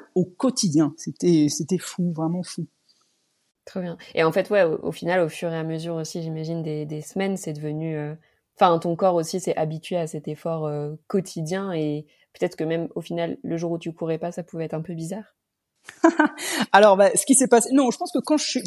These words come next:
Speaker 1: quand j'ai démarré le Tour du Monde, mon corps était déjà prêt parce que, en fait, dans mes deux ans de préparation, non seulement je revenais du bureau, euh, en courant tous les jours, donc j'avais mon demi-marathon dans les jambes tous les jours, mais j'utilisais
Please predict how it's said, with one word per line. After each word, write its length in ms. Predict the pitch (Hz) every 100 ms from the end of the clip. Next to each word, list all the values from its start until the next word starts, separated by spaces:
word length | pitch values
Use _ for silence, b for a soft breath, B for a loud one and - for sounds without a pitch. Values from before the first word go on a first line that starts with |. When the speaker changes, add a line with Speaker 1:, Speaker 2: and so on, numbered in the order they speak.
| -
Speaker 1:
quand 140 | 269
j'ai 360 | 208 233 208 190
démarré 360 | 156 247 240
le 80 | 233
Tour 140 | 208
du 100 | 180
Monde, 180 | 208 294
mon 140 | 233 220
corps 180 | 262
était 200 | 190 -
déjà 220 | 165 175 170
prêt 280 | - 269 370
parce 200 | - -
que, 80 | 202 196 B B
en 80 | 208
fait, 120 | 262
dans 160 | 202 208
mes 100 | 196
deux 220 | 170 240
ans 60 | 240
de 40 |
préparation, 640 | - 185 170 170 - 262 262 -
non 200 | 202 254
seulement 400 | - 247 240 214
je 60 |
revenais 240 | 190 196 185
du 120 | 170
bureau, 460 | 165 196 214 196
euh, 240 | 156 156 156 - - -
en 140 | -
courant 280 | 170 196 190
tous 120 | 190
les 120 | 196 185
jours, 260 | 208 196
donc 140 | 160 147
j'avais 220 | 160 180
mon 140 | 170
demi-marathon 560 | 170 180 190 180 180 180
dans 80 | 165
les 120 | 160
jambes 180 | 175 170
tous 120 | 165
les 100 | 151
jours, 260 | 165 247 - B B B
mais 120 | 208 254
j'utilisais 760 | 247 254 226 220 196 202 190